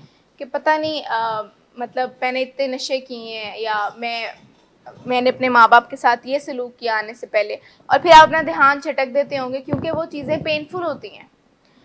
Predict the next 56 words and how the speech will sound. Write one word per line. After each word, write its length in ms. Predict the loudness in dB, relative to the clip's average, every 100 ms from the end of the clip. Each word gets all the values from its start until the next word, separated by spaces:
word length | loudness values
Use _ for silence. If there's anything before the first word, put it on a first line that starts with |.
| _ -2
वो 100 | 0
experiences 680 | 0 -6 -6 -4 -4 -8
painful 420 | -6 -6 -4 -6 -6
होते 180 | -6 -6
हैं, 100 | -2
तो 80 |
आप 300 | 4 6 6 2
उनमें 300 | -8 -6 2
जाना 260 | 4 4
ही 80 | 0
नहीं 120 | -6
चाहते। 360 | 0 0 0 -10 -10 4
या 140 | 6 6 4 -6 _ 2
अगर 180 | 2
family 360 | 6 6 4 0
meetings 400 | -6 -8 -10 -2
में 80 | 2
आपसे 280 | 2 0 2
बात 300 | 4 4 -2
की 160 | -8 2
जा 180 | 2
रही 140 | 2 0
हो 100 | -6
कि 100 | -6
फ़लाँ 320 | -2 4 4 4
फ़लाँ 220 | 4 6
मौके 300 | 6 2 2
पर 160 | 4 6
आपने 280 | 6 2
हमारे 200 | -4 -4
साथ 180 | -4 -6
ये 120 | -6
ज़्यादती 380 | 2 2 0 -6
की, 160 | -14 0
तो 120 | 6
आप 260 | 8 8 8
फ़ौरन 260 | 4 4 2
brush 300 | 2 4 4
off 160 | 4 2
करने 240 | -2 -2
की 60 | -6
कोशिश 340 | -6 -8 -10 -8
करते 320 | -8 -6 -8
हैं 300 | -8 -14 -12
कि 160 | -10
छोड़ 320 | -6 0 0 0
दें 180 | -2
वो 140 | -2 -6
पुरानी 400 | -4 -4 -4 -4
बातें, 320 | -4 -2 -8
पुरानी 300 | -4 -4 -2
बातें 260 | -2 -2 -4
ही 60 | -4
करते 300 | -2 0 -4
रहना 240 | -6
है। 100 | -12